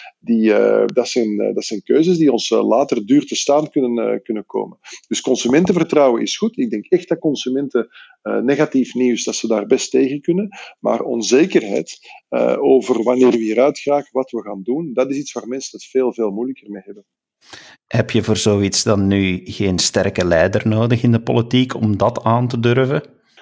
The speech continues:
Speaker 1: Je hebt vooral leiderschap nodig. Ik denk niet dat we, dat we één sterke leider of leidster nodig hebben daarvoor. Je hebt vooral leiderschap nodig. Dat betekent dat een, een vorm van weerbaarheid, waarbij je zegt van: "Kijk, de zaken staan er niet goed voor, maar we gaan hier wel doorgeraken.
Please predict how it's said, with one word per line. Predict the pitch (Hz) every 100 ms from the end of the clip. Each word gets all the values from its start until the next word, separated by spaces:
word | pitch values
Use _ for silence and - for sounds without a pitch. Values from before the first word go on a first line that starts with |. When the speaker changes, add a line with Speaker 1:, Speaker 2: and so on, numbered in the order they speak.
| - _ -
Speaker 1:
Je | 165
hebt | -
vooral | 143 170
leiderschap | 151 131 117 - - 170 165
nodig. | 117 101 101
Ik | 104 104
denk | 127
niet | 135
dat | 131
we, | 117 117
dat | 110 107
we | -
één | 139 143
sterke | 139 - 143 - 127
leider | 110 113 127 127 135
of | 120 -
leidster | 120 131 - - 127 147
nodig | 120 127 143 -
hebben | 147 127
daarvoor. | 143 131 135
Je | 120
hebt | -
vooral | 123 127
leiderschap | 120 107 120 - - -
nodig. | 110 101 98
Dat | - 104
betekent | 127 120 131 190
dat | 175 117
een, | 110
een | 104 101
vorm | 120 123
van | 110 101
weerbaarheid, | 104 120 131 151 147 185 190
waarbij | 117 113
je | 104
zegt | 101 135
van: | - 104
"Kijk, | - 143 139
de | 117
zaken | 120 127 117
staan | 123 104
er |
niet | 101 185 185
goed | 156 127
voor, | - 151 247 -
maar | 143
we | 143
gaan | 135 143
hier | 135 123
wel | 127
doorgeraken. | 104 131 131 98 104 98 - -